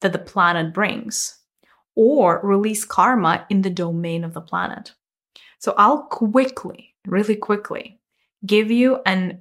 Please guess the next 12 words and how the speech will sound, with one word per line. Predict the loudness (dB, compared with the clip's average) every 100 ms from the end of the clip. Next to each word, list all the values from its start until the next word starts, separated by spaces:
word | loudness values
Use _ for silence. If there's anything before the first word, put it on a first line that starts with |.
| -2
understanding | 0 0 -4 -6 -6 -4 -2 0 0 -4 _ _ _ _
of | -12 -6
each | -4 -2
of | 0
these | 0 0
six | 0 0 -4
planets | -2 2 2 0 -6 -10 -14 _ -6
and | -2
also | -2 0 0
their | 0
collective | -2 -6 0 0 0 -2
energy. | 0 0 -4 -10 -16